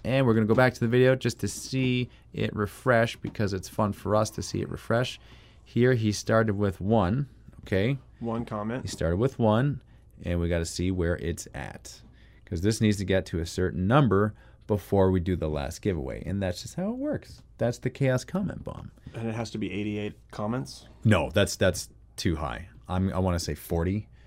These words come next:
Speaker 1: 'cause if it's forty, then that's forty K, and that still appeases the O C D, because, um, yeah.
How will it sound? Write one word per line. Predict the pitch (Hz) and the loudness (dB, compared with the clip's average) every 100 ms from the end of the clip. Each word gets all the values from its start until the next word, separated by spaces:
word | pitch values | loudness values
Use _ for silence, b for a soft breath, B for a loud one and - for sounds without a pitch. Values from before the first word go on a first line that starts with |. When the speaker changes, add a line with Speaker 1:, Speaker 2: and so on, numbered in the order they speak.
| b b b - | b b b -8
Speaker 1:
'cause | 98 92 | -2 -2
if | 87 | -2
it's | 85 | -6
forty, | - - 87 92 92 | -6 0 2 4 2
then | 82 80 | 0 -2
that's | 80 76 | -2 -6
forty | - 95 85 | -2 0 0
K, | - 92 90 92 92 b b - | -2 0 0 0 -4 b b -10
and | 87 | -6
that | 82 | -6
still | - 92 87 | -4 0 2
appeases | 87 - 87 82 | 0 -2 -4 -2
the | 85 | -4
O | 82 | -4
C | 80 85 | -4 -6
D, | 80 82 82 82 - b b b b - | -4 -4 -4 -6 -10 b b b b -14
because, | 80 87 80 76 | -8 -2 -2 -2
um, | 76 71 69 71 - - - - - | -2 -2 -4 -8 -12 -20 -20 -20 -14
yeah. | 82 64 - | -10 -10 -12